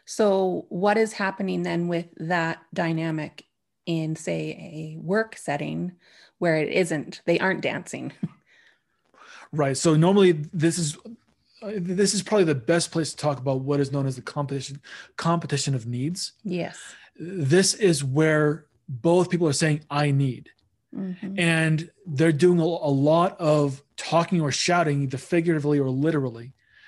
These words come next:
Speaker 2: and neither side are listening. So
Speaker 1: Mm-hmm.
Speaker 2: now all that's happening is competition. And this is really where, uh,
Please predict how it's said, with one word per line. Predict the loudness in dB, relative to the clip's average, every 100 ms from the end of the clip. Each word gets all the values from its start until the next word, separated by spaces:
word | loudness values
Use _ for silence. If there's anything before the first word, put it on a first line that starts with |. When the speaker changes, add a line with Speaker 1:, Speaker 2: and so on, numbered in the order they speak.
| -20 -10 0
Speaker 2:
and | 4
neither | 4 4 2
side | 2 0
are | 2
listening. | 0 -2 -8 -18 _ _ _ _ _ _ _
So | -2 2 4
Speaker 1:
Mm-hmm. | 4
Speaker 2:
now | 2 0
all | 0 -2
that's | -2
happening | -2 0 0 -2 -6
is | -8
competition. | -6 -8 -8 -4 -4 -4 -14 _ _ _ -18 2
And | 4
this | 4
is | 4
really | 4 6 6
where, | 4 4 2 -2 -16 -10 -4
uh, | -2